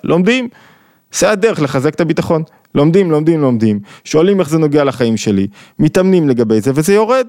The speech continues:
למטה. ונקודה האחרונה היא ללמוד כמה שפחות להיות בעלי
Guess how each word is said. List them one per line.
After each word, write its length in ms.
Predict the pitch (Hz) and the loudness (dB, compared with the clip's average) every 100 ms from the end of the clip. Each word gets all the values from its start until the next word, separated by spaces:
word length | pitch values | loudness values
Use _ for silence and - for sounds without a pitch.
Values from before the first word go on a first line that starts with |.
| - | -2
למטה. 420 | 180 196 202 180 180 _ _ _ _ - - | 0 0 -2 -6 -8 _ _ _ _ -16 -4
ונקודה 480 | 127 135 131 123 151 | 0 0 0 0 0
האחרונה 560 | 147 - 123 127 147 | -2 -2 -2 0 0
היא 180 | 156 170 - _ _ - | -2 -4 -8 _ _ -2
ללמוד 640 | 123 120 131 160 175 151 _ _ _ | 2 4 4 2 0 -4 _ _ _
כמה 280 | - 156 165 | -4 -2 -2
שפחות 720 | - 156 120 117 139 143 - | -4 -6 -4 -2 0 0 0
להיות 400 | 113 123 135 - | 0 2 0 -2
בעלי 400 | 101 101 107 107 | -2 0 0 -2